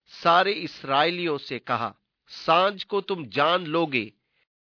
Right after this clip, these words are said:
कि जो तुमको मिस्र देश से निकाल ले आया है, वो यहोवा है, और भोर को तुम्हें यहोवा का तेज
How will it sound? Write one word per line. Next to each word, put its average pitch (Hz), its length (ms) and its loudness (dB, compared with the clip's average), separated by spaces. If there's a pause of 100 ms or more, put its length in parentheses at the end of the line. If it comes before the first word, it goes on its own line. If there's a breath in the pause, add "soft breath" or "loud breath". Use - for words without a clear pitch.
कि 151 160 -4
जो 165 380 0
तुमको 190 460 -6
मिस्र 175 420 -6
देश 156 320 -4
से 160 220 -8
निकाल 135 420 0
ले 135 220 -2
आया 123 300 0
है, 110 240 -14 (500)
वो 131 120 -2
यहोवा 123 520 0
है, 95 180 -6 (380)
और 170 220 6
भोर 151 460 0
को 180 240 -4
तुम्हें 190 300 -2
यहोवा 185 600 0
का 175 160 -2
तेज 180 580 -2